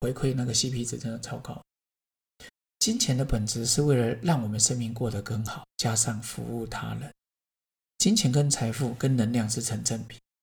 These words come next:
你越心平气和，你的能量越高，吸引力法则里面，你能吸引的好的东西就会越多。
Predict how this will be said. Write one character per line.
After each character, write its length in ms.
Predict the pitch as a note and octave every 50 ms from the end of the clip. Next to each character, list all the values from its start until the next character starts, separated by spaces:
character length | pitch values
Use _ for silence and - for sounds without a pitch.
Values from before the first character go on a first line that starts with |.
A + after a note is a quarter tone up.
| _ _ -
你 100 | A#2+ A#2
越 180 | C3+ F#3 E3 C3
心 180 | - - C#3+
平 220 | C3 - - A2+ A2+
气 240 | - - E3 C#3
和， 240 | - - - C3+ C#3 - - _ _ -
你 80 | B2
的 100 | A2 A2+
能 220 | A2+ A2+ A#2 A2+ C3
量 180 | C3 B2+ C3
越 160 | A#2 A2 G#2+
高， 300 | G#2 - - A2+ A2+ - - _ _ _ _ -
吸 220 | - - F3 D3+
引 120 | C#3+ B2
力 160 | A#2+ C#3 C#3+ C#3
法 200 | - - G2+ G#2
则 120 | - A2
里 140 | G#2 G#2+ -
面， 260 | - A#2 A2+ A2 A2+ - _ _ -
你 100 | A#2+ A2+
能 120 | A2+ A2+
吸 300 | A#2 - - C3+ C3+ C3+
引 100 | B2 A#2 A#2
的 80 | A#2
好 160 | G2 - - -
的 100 | - C3
东 160 | - A#2+ A2
西 240 | G#2+ A2 A2+ A2+ A2+ - -
就 120 | - - A#2
会 180 | A2+ - A2
越 200 | G#2+ - G#2+ G#2+ G#2+ -
多。 180 | - A2+ A2+